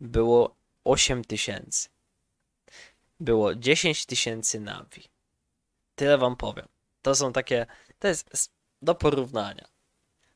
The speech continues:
Zobaczcie, że Navi nawet nie ma na pierwszej stronie. Siedemset. Wchodzimy na drugą stronę. Navi jest na drugiej stronie z wynikiem pięćset osiemdziesięciu sztuk. Powiem tylko tak. Nie spodziewałem się, że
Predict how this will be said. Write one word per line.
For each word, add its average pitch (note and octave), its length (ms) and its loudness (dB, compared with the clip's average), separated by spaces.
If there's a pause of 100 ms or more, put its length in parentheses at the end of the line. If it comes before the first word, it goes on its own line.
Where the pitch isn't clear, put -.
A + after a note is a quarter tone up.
(120)
Zobaczcie, D3 480 -2
że A#2+ 140 -2
Navi A#2+ 340 -6
nawet A2 380 -8
nie A2+ 140 -8
ma A2 240 -6 (220)
na A2 100 -12
pierwszej A2 400 -6
stronie. G#2+ 380 -10 (360)
Siedemset. A2+ 720 -6 (480)
Wchodzimy A2 300 -10
na A2+ 120 -2
drugą A#2+ 380 -6
stronę. - 440 -12 (500)
Navi A2 180 -8
jest A2+ 140 -6
na A#2 80 -6
drugiej A#2+ 340 -6
stronie A#2+ 380 -4
z A2 60 -10
wynikiem G#2+ 360 -12
pięćset A2+ 380 -12
osiemdziesięciu G#2+ 640 -12
sztuk. - 360 -12 (1600)
Powiem A3+ 220 0
tylko C#3 260 -4
tak. - 240 -16 (1200)
Nie D3 120 0
spodziewałem B2 720 2
się, A#2+ 200 -4
że A2 400 -4